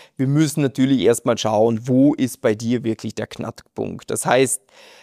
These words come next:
wenn du deinen Stoffwechsel optimieren willst, wenn du deinen Körper wieder zu dieser Fettverbrennungsmaschine machen willst, der er früher mal war,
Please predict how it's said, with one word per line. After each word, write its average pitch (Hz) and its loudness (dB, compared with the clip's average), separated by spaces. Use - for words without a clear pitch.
wenn 131 2
du 202 -2
deinen 135 2
Stoffwechsel 147 2
optimieren 117 -4
willst, - -12
wenn 147 2
du 202 -2
deinen 180 2
Körper 147 4
wieder 147 0
zu - -8
dieser 131 -2
Fettverbrennungsmaschine 139 -2
machen 120 -6
willst, 127 -2
der 120 -2
er 117 0
früher 156 0
mal 120 2
war, 113 -4